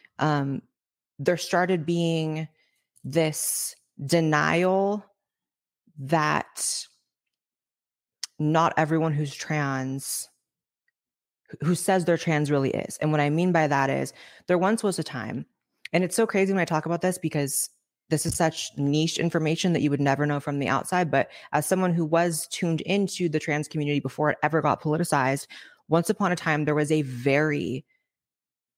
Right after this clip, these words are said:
strong push to separate cross-dressers and transsexuals,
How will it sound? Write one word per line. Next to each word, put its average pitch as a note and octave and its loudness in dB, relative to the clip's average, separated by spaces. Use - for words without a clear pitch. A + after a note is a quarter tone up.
strong D3+ 0
push D#3+ 0
to - -4
separate C#3+ -2
cross-dressers G#3 0
and D3+ 2
transsexuals, - -4